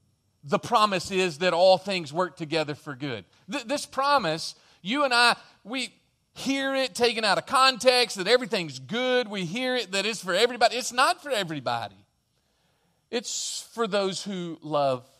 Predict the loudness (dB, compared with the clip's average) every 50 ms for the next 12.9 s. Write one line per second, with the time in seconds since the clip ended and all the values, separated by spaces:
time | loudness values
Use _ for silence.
0 | _ _ _ -8 -6 -6 -6 -6 -10 -16 _ _ _ _ _ _ _ _ _ _
1 | _ _ _ _ _ _ _ _ _ _ _ _ _ _ _ _ _ -20 -18 -12
2 | -10 -10 -8 -4 -4 -6 -4 -6 -8 -8 -8 -10 -12 -12 -12 -12 -10 -10 -10 -10
3 | -10 -12 -18 -20 -20 -20 -20 -20 -18 -18 -18 -18 -20 _ _ _ _ _ _ _
4 | _ _ _ _ _ _ _ _ -14 -10 -8 -8 -8 -8 -8 -8 -10 -12 -6 -2
5 | 0 2 2 0 0 -4 -6 -10 -10 -10 -8 -8 -8 -10 -12 -16 _ _ _ _
6 | _ _ _ _ _ _ _ _ -6 -6 -4 -2 2 4 4 4 4 2 2 2
7 | 2 0 0 -2 -4 -4 -4 -2 -4 -6 -10 _ _ _ _ _ _ _ _ _
8 | _ _ _ _ _ _ _ _ _ _ _ _ _ -4 -2 -2 -2 -2 -4 -6
9 | -8 -6 -6 -6 -6 -6 -6 -2 0 2 4 2 2 0 -4 -6 -6 -4 2 4
10 | 6 6 6 6 4 4 4 2 2 0 0 2 0 0 -4 -10 -12 -8 -6 -4
11 | -4 -4 -4 -4 -2 -2 -4 -4 -4 -8 -16 _ _ 6 6 6 6 4 2 -2
12 | -10 -20 _ _ _ _ -8 -4 0 2 4 4 4 2 -2 -8 -14